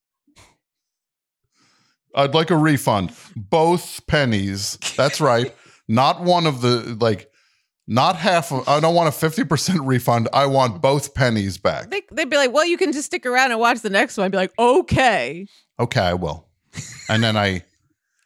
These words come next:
Speaker 1: then when the train starts coming through again, I'm like, "Oh, this is where I came in." And I just get up and leave. And I leave s-, standing in front of everybody during the most exciting part of the movie. "Excuse me, pardon me, pardon me,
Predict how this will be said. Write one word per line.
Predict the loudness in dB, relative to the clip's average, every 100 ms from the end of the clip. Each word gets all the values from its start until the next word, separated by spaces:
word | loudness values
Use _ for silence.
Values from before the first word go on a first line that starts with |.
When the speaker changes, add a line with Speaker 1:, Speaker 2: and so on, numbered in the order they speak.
| _ -2
Speaker 1:
then | 0
when | 2 0
the | 0
train | 0 0 0
starts | 0 -2 -2
coming | -2 0 0
through | 0 0
again, | 0 0 0
I'm |
like, | 0 0
"Oh, | 0
this | 2 0
is | -2 -2
where | 2 2
I | 2
came | -2 -6 -4
in." | -4 -4 -6 -12 -8
And | -4
I | -4
just | -4 -2
get | 0
up | 0 0
and | -2
leave. | -2 -2 -4 -10 -18 -4
And | 0
I | 2
leave | 2 2 2 0 -2 -6
s-, | -8 -8 -10 -10
standing | -2 0 2 2
in | 0
front | 0 0
of | 0
everybody | 0 0 2 2 2 2 0 -4 -8 -18 -4
during | 2 4
the | 4
most | 2 2
exciting | 2 2 4 2
part | 2 2
of | 2
the | 2
movie. | 0
"Excuse | -2 -2 0 2 2
me, | 0 0 -4 -20 _
pardon | 0 0 2
me, | 0 0 -4 _ _ _
pardon | 0 2 2
me, | 2 0